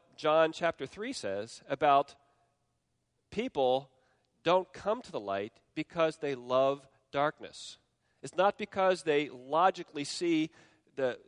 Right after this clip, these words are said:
some kind of breakdown in God's truth. No, it's because they love darkness. It's because they don't want to lose the respect of those whom they value the most. I think that's an important observation.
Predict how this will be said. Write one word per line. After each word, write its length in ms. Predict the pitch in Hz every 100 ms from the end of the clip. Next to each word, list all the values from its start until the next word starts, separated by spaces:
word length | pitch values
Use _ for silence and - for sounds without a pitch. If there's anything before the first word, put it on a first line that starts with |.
| _ _
some 300 | - 170 156
kind 240 | 190 165
of 100 | 135
breakdown 500 | 131 165 - 147 143
in 120 | 135
God's 340 | 131 143 165 -
truth. 460 | - 208 190 -
No, 300 | 147 196 143
it's 120 | 123 -
because 440 | 165 - 160 139
they 200 | - 147
love 520 | 143 175 175 151 160 _ _
darkness. 580 | 180 214 - 92 - - _ _
It's 160 | 160
because 600 | - 190 185 160 156 165 - - - _ -
they 180 | 165
don't 400 | 151 165 185 160
want 360 | 147 175 170 175
to 400 | - 175 156 151 135
lose 400 | 165 185 180 170
the 320 | 147 151 143 147 _
respect 640 | - 143 - - 190 175 _
of 120 | 143
those 400 | 151 160 165 165
whom 180 | 175 160
they 280 | 147 143 139 131
value 400 | 147 180 165 127
the 140 | 139
most. 580 | 160 196 185 - - - _ _ _
I 80 | 160
think 140 | 190
that's 220 | 143 135
an 80 | 143
important 500 | 120 - 156 131 127 127
observation. 1300 | 127 123 _ - 117 110 _ _ _ 147 131 117